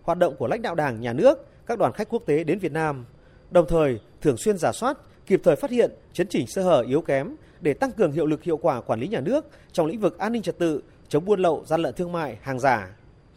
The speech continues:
Phó Thủ tướng cũng yêu cầu hai ban tăng cường thanh tra, kiểm tra công vụ, kiên quyết ngăn chặn tình trạng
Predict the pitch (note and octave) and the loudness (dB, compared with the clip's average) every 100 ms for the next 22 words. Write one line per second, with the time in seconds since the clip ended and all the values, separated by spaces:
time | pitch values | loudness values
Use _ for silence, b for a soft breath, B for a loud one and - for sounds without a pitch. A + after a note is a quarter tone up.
0 | b b b b b - A3+ A#3 D3 D3+ | b b b b b -4 -2 0 2 2
1 | F#3 C4 B3 A3 D#3 B2 D#3+ D#3+ D#3 C#3 | 2 2 2 4 2 2 0 0 -2 -6
2 | b - C4+ C4 G#3 D#3+ A#2+ D#3+ D#3 F3 | b -6 -4 0 2 0 0 -4 -2 -4
3 | D#3 - A#2 - D#3+ D3 - D#3+ D#3 D3+ | -2 -2 -4 -2 -2 -2 -2 0 2 0
4 | - b b b - D3+ - C4+ A#3 G#3+ | -2 b b b -2 0 -2 -2 -2 -4
5 | F#3+ E3+ C#3 E3 D#3 | -4 -4 -4 -2 -4